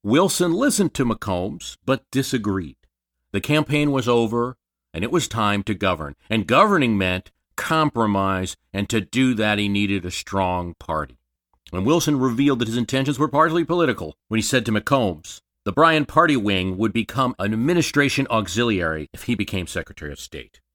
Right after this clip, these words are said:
And so it happened. At first it worked.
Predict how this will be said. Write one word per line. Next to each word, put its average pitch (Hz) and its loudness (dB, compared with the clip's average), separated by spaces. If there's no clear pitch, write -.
And 226 0
so 185 4
it 147 0
happened. 120 -4
At 151 2
first 190 2
it 156 -2
worked. 101 -2